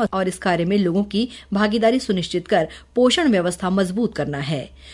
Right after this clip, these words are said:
वीर बाल दिवस पर आज छत्तीसगढ़ में भी विभिन्न कार्यक्रम आयोजित किए जा रहे हैं। मुख्यमंत्री विष्णुदेव साय ने वीर साहिबजादों के बलिदान को याद करते हुए कहा कि छब्बीस दिसंबर का दिन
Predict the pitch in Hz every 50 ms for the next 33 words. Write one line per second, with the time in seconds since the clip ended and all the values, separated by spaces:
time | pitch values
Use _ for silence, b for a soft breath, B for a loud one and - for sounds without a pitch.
0 | B B 202 214 214 208 190 208 202 208 208 196 202 214 208 - - 233 226 220
1 | 208 214 208 208 220 - 220 214 - - 220 202 185 220 220 220 220 214 202 196
2 | 226 226 202 208 190 214 214 220 226 220 226 214 214 208 214 233 220 208 190 190
3 | 196 196 185 262 269 - - 190 170 160 165 165 156 156 143 - 151 147 139 151
4 | 135 - - B B B B B B 196 202 202 - 208 196 190 185 - 220 202
5 | 196 - 208 190 175 180 180 175 - 190 185 185 190 214 233 233 202 202 202 202
6 | - 202 180 180 170 160 175 165 165 175 180 180 220 208 170 156 151 151 165 185
7 | 214 226 220 - 254 240 202 180 185 226 - - - 226 - - 180 170 175 175
8 | - 196 190 202 226 240 B B B B B - 262 - - 262 247 226 247 311
9 | 285 - 214 208 - 220 208 226 220 202 - 180 175 185 185 196 180 175